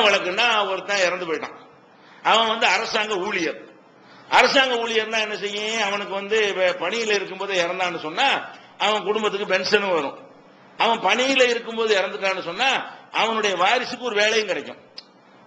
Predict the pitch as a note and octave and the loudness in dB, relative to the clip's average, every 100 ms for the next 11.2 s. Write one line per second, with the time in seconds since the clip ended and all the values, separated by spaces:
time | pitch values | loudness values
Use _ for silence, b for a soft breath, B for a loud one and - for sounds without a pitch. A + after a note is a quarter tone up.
0 | - D3 F#3+ E3+ F#3 F3+ D#3 F#3+ G#3+ F#3 | -12 2 2 4 2 4 0 0 0 0
1 | G3 A3 G#3+ G#3+ F#3 G#3 G#3 A3+ A3 A3 | 2 2 4 2 0 -4 -2 0 -2 -2
2 | A3 A3+ G3+ G3 F3 G3 G3 A3+ A3 G3+ | -2 0 0 -2 -6 -6 -4 -4 -2 -2
3 | F#3 G#3 G#3+ G3 G3 G3+ G#3+ G#3 G#3 G#3 | -2 -4 -2 -2 -2 -4 -2 -2 0 2
4 | E3 - B B B - A#3 G#3+ A3+ A#3 | 2 0 B B B 0 2 0 0 0
5 | A3 G#3 A3 G#3+ F#3 F#3 F#3 F#3 F3+ F#3 | 2 2 2 0 0 -2 2 2 2 2
6 | A3 G#3 A3 A#3+ A#3 G#3 F#3+ F#3+ F#3+ D#3+ | 0 0 -2 -2 -2 0 0 0 0 -2
7 | - - F3 F#3 G3+ G3 F#3+ F3+ E3+ D#3 | -6 -6 -2 0 2 0 2 0 -2 -2
8 | E3 F3 C#4+ B3 - B B G3+ A#3+ A3 | -2 2 0 0 -8 B B 0 2 2
9 | G#3+ F#3+ G3 A#3 A3 G3 G3 F#3+ F#3 G3+ | 2 2 0 0 -4 0 0 2 0 4
10 | B3+ G3+ G3 B3+ C4 C4 A#3+ A3+ A3+ G3+ | 4 2 -2 -2 2 2 0 -6 -6 -4
11 | G3 | -4